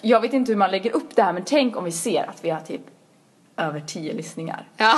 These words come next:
Speaker 1: Då kommer jag undra vilka de tio är.
Speaker 2: <laughs> Ja, jag med, faktiskt.
Speaker 1: Alltså,
Speaker 2: Ja.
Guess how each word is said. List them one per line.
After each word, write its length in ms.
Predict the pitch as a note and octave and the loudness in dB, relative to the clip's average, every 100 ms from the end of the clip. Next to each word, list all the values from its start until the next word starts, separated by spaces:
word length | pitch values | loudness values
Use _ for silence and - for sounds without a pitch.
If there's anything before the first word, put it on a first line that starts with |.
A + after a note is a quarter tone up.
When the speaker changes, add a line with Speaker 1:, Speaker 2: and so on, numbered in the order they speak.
| D4 | 2
Speaker 1:
Då 60 | - | 2
kommer 180 | F#4+ | 4
jag 180 | A#3 G#3 | 4 4
undra 220 | G3 E3+ | 2 0
vilka 580 | E3+ F#3 G3+ D#3+ E3 F#3+ | -2 0 0 0 2 2
de 140 | F3 D3 | 2 -2
tio 320 | - G3 - | -2 0 2
är. 120 | - - | 2 -2
Speaker 2:
<laughs> 100 | - | -2
Ja, 160 | F3+ F3 | -2 0
jag 180 | G3+ G#3+ | 0 0
med, 160 | G#3+ - | -2 -2
faktiskt. 420 | - C4 - - - _ - | -4 -6 -8 -14 -20 _ -20
Speaker 1:
Alltså, 180 | - - | -4 2
Speaker 2:
Ja. 180 | F#3 | 2